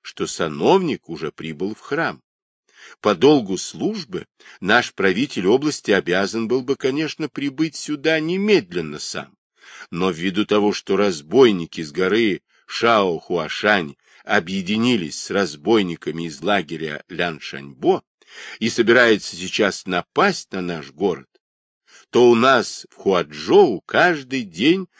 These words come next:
ведутся приготовления к обороне. Вот почему наш начальник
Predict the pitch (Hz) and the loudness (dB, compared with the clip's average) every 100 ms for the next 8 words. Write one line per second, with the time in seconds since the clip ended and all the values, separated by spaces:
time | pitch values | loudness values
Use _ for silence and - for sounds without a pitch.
0 | - - 101 - - 131 165 - 151 135 | -20 -10 -2 -2 2 2 2 -2 -8 -6
1 | 107 95 90 78 90 127 113 - 92 85 | -6 -4 -4 -2 0 0 -2 -4 -6 -6
2 | 71 62 _ _ _ _ _ _ _ _ | -8 -14 _ _ _ _ _ _ _ _
3 | _ 110 131 - 104 - 90 143 135 107 | _ 0 0 0 -4 -4 -2 -2 0 0
4 | 107 - 78 - 110 180 180 175 | 0 -8 -12 -4 0 0 -2 -4